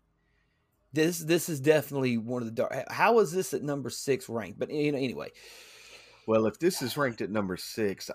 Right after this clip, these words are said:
Speaker 2: I, I'm really interested to see what's, what's more gruesome than that.
Speaker 1: <sighs> Right. Well, let's move on to the next one. Uh, the next one is about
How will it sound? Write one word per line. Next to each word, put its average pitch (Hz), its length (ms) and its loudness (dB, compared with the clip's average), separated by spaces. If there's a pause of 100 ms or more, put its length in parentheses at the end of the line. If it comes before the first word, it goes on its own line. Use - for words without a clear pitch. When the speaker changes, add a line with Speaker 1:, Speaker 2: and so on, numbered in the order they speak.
Speaker 2:
I, 92 420 -2 (580)
I'm 107 260 -2 (140)
really 110 420 4
interested 92 400 -6
to - 60 -14
see 98 180 -8
what's, 90 280 -6 (640)
what's 104 220 -2
more 92 300 -4
gruesome 92 560 -6
than 82 220 -6
that. 80 360 -8
Speaker 1:
<sighs> - 60 -20 (220)
Right. 98 360 -6
Well, 135 240 6
let's 180 200 0
move 185 200 2
on 170 140 4
to 160 100 -4
the 131 100 2
next 127 420 -2
one. 98 260 -12 (540)
Uh, 160 220 8
the 147 140 0
next 180 340 0
one 156 240 -2
is 156 300 0
about 135 480 4